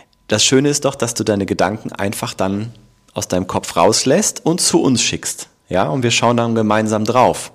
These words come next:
Ja, zum Beispiel kam jetzt gerade wieder eine Frage rein, nur als Beispiel. Ähm, wir kriegen ja jeden Tag viele Fragen in unsere Gruppen,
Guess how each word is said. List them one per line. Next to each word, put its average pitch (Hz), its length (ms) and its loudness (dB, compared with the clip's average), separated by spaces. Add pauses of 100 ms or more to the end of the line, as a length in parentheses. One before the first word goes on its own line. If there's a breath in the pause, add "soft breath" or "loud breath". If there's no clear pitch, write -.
(300)
Ja, 90 220 -2
zum - 140 -6
Beispiel 104 280 0
kam 101 200 -4
jetzt 98 160 -6
gerade 92 300 -4
wieder 101 260 0 (480 loud breath)
eine 95 100 -4
Frage 117 500 -2
rein, 123 200 0
nur 104 80 0
als 85 140 -6
Beispiel. 123 680 -4
Ähm, 98 180 -8
wir - 80 -12
kriegen 101 200 -10
ja 92 60 -8
jeden 95 180 -6
Tag 95 200 -8
viele 113 260 -4
Fragen 113 400 -4
in 110 100 -8
unsere 92 320 -10
Gruppen, 147 380 -4